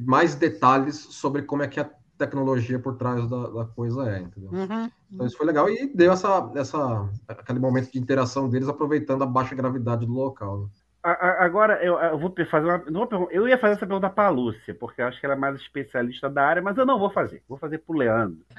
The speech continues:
Speaker 3: Leandro, quando você
Speaker 2: Ele é
Speaker 3: vai
Speaker 2: mais
Speaker 3: fazer
Speaker 2: especialista.
Speaker 3: É, bo-, não, é, mas nesse caso você é mais especialista que ele. Mas eu vou perguntar pra ele porque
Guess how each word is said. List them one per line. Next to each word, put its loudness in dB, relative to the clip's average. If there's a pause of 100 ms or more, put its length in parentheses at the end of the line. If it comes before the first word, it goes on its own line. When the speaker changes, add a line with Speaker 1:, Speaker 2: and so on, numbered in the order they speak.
(140)
Speaker 3:
Leandro, 6
quando 2
você 2
Speaker 2:
Ele 4
é 8
Speaker 3:
vai 4
Speaker 2:
mais 4
Speaker 3:
fazer 4
Speaker 2:
especialista. -6 (240)
Speaker 3:
É, 8
bo-, -2
não, 4
é, -2
mas 6
nesse 2
caso 2
você -2
é 0
mais -2
especialista -8
que -6
ele. -2
Mas -2
eu 0
vou -2
perguntar 0
pra -6
ele -4
porque -8